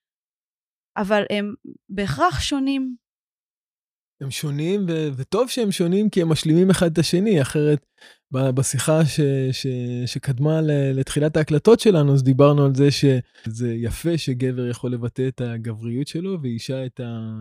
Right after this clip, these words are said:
Speaker 2: את הנשיות שלה, כי, כי זה מה שהעולם זקוק, הוא ז-, הוא צריך, צריך משניהם.
Speaker 1: מהמם.
Speaker 2: אה, בכלל, ב-, ב-, במיתולוגיה, ואני לא בט-, אני לא בטוח, אבל גם בחלק מתפיסות מדעיות מדברים על זה שגם הגבר וגם האישה באו מאותו, מאותו אחד,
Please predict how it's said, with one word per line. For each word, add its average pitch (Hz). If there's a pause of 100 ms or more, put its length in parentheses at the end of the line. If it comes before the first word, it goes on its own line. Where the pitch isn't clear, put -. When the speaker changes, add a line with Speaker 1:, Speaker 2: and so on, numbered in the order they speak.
Speaker 2:
את -
הנשיות 107
שלה, 190 (200)
כי, 185 (460)
כי 151
זה 151
מה 170
שהעולם 165
זקוק, 160
הוא 135
ז-, 123
הוא 135
צריך, 143
צריך 143
משניהם. 123 (680)
Speaker 1:
מהמם. 175
Speaker 2:
אה, 131
בכלל, 151
ב-, 120 (540)
ב-, 127
במיתולוגיה, 160
ואני 131
לא 151
בט-, 160
אני 143
לא 165
בטוח, 190
אבל 127
גם 143
בחלק 143
מתפיסות 156
מדעיות 151
מדברים 143
על 151
זה 160
שגם 143
הגבר 143
וגם 127
האישה 160
באו 139
מאותו, 143
מאותו 135
אחד, 147